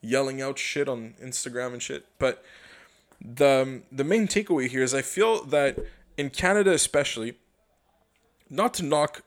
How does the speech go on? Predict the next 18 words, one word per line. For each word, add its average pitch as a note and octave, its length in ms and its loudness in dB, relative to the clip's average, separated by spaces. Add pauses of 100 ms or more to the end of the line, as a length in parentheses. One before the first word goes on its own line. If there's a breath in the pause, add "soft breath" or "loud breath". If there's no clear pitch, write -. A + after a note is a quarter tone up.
on, B2 160 -4
on B2 200 -4
Canadians B2 560 -6
as A#2 120 -6
a G#2+ 80 -8
whole, A#2+ 220 -8
'cause B2 180 -14
obviously C3 320 -4
I'm C3 80 -10
Canadian, B2+ 460 -8
but B2+ 360 -6
<clears throat> - 40 -20
I - 920 -4
really G#3+ 240 4
have A#3+ 140 2
a C#3+ 40 4
hard D#3 340 2
time D#3+ 320 0